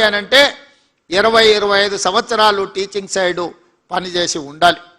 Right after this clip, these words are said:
మరి నియామకాలు జరగకుండా ఉన్న ప్రొఫెసర్లు రిటైర్ అయిపోతుంటే ఈ యూనివర్సిటీలు ఎందుకు ఉపయోగపడని,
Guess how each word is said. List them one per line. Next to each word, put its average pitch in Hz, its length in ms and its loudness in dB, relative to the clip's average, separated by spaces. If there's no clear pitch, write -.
మరి 254 220 8
నియామకాలు 254 600 6
జరగకుండా 247 600 4
ఉన్న 262 120 2
ప్రొఫెసర్లు 247 580 4
రిటైర్ 262 360 6
అయిపోతుంటే 240 600 2
ఈ 226 140 4
యూనివర్సిటీలు 262 760 4
ఎందుకు 240 320 2
ఉపయోగపడని, 233 880 4